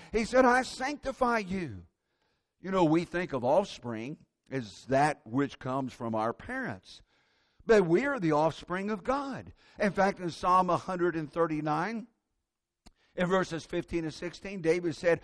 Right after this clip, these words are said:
"My frame was not hidden from you when I was made in the secret place, when I was woven together in the depths of the earth. Your eyes saw my unformed body.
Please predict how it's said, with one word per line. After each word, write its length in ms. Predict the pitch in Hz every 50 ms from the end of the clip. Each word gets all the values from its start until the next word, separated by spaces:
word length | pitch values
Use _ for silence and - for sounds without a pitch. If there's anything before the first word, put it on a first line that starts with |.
| - - - - -
"My 240 | 135 165 226 294
frame 340 | 285 - - 277 285 254 240
was 180 | 226 196 165 -
not 220 | 165 180 165 156
hidden 340 | 143 - - 170 170 147 131
from 220 | - 147 143 135
you 240 | 131 127 147 196 254
when 160 | 233 220 196
I 140 | 170 160 165
was 240 | 160 151 139 117 -
made 200 | 160 160 165 147
in 120 | 147 135
the 100 | 120 131
secret 380 | 120 - - 156 147 - 139 120
place, 460 | - - 131 131 143 175 226 - - - _ _ _ - - -
when 180 | - 196 214 214
I 140 | 208 208
was 260 | 208 208 208 196 - 156
woven 460 | 160 180 202 214 208 185 202 202 190
together 560 | 185 165 143 165 175 180 175 175 240 269 262
in 100 | 247 202
the 100 | 165 156
depths 380 | 139 131 160 160 156 139 - -
of 80 | 143
the 160 | 123 127 131
earth. 320 | 127 123 135 208 240 - - - _ _ _ _ - -
Your 280 | - 190 202 208 214 -
eyes 440 | 180 196 226 240 247 254 254 254 202 -
saw 300 | - - 214 220 233 233
my 340 | 226 214 214 208 208 214 214 -
unformed 640 | 202 202 208 208 196 - - 196 196 202 190 185 175
body. 600 | 175 180 185 175 156 131 110 98 87 85 -